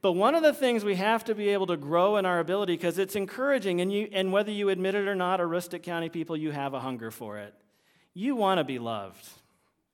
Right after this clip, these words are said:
You, you wanna have the sense that you're living among a people who care for you. And one of the ways that God has given us to demonstrate that is to open your Aroostook County mouth and say it. I love you guys.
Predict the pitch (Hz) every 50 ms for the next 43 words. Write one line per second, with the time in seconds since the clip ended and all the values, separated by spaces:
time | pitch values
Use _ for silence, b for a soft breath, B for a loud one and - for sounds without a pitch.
0 | _ _ - 180 170 208 254 226 196 214 277 294 277 262 240 220 202 185 180 185
1 | 185 185 190 180 160 165 156 160 - - 190 175 147 135 127 127 131 - - -
2 | - 156 147 156 185 214 226 226 220 208 214 196 196 190 185 185 175 175 160 156
3 | - - 185 185 190 185 143 135 131 135 131 B B B B B - 208 202 202
4 | - - 226 254 294 294 247 - - 165 139 120 120 113 104 98 98 95 B B
5 | B B B - 170 180 180 170 151 160 175 214 277 320 339 302 254 175 143 131
6 | 131 135 147 143 151 143 123 143 143 147 175 202 214 185 156 165 170 160 160 160
7 | 160 151 151 - 151 131 123 143 156 196 262 277 220 185 - - 147 135 131 135
8 | 147 135 139 139 143 143 143 - 160 143 - - 165 147 151 160 151 180 175 170
9 | 170 170 165 165 165 B B _ 139 139 135 127 123 123 139 156 156 - - 160
10 | - - - 143 139 143 139 127 123 127 127 123 127 131 127 - 123 113 107 -
11 | - 123 120 113 107 90 - - _ _ _ _ _ _ _ _ _ _ _ _
12 | _ _ _ _ _ _ _ _ _ _ _ _ _ _ _ - 170 175 165 175
13 | 170 156 139 123 120 101 95 95 90 95 - - -